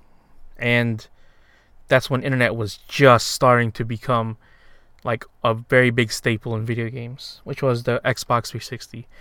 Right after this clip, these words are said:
It's a crappy name, I know. <laughs> Uh, because they've had the worst system of naming their, their video game consoles. And that's when it's got standard with that controller.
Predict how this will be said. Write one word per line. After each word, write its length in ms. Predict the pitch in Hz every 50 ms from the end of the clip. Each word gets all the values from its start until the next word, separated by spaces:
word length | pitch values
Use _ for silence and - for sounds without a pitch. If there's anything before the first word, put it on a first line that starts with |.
| - - - -
It's 80 | -
a 60 | -
crappy 440 | - - - - 143 135 120 120 117
name, 340 | 113 117 110 110 107 120 - -
I 180 | 120 113 113
know. 400 | 113 113 113 113 113 113 107 104 -
<laughs> 60 | _ - - - - - - - - - - - 220 233 240 233 226 208 180 - -
Uh, 360 | 170 165 156 147 135 127 117 - -
because 460 | 131 113 - - 127 120 110 104 - - - - - - - - - - _ _ _ _ _ - - _ _ _ _ _ _ -
they've 680 | 131 139 143 143 143 139 131 131 127 117 110 - - - - - - - - _ _ _ _ - 170 - -
had 220 | 139 156 143 127
the 60 | 131 123
worst 600 | 127 131 127 123 113 - - - - - - -
system 400 | - - 127 - - - 139 127
of 120 | 117 113
naming 360 | 117 117 113 113 113 110 110
their, 180 | 113 117 110 107 - _ _
their 160 | - 127 113 117 127 - _ -
video 180 | 123 120 117
game 180 | 113 113 107 107
consoles. 600 | - - 107 104 - - - 73 110 - - - _ - - - - - - -
And 140 | - 143 139
that's 160 | 151 147 -
when 120 | 165 160 156
it's 160 | 139 - -
got 160 | - - 165
standard 340 | - - 170 156 151 147 143
with 120 | 143 135
that 160 | - 139 131
controller. 500 | - - 123 - 180 190 143 110 104 -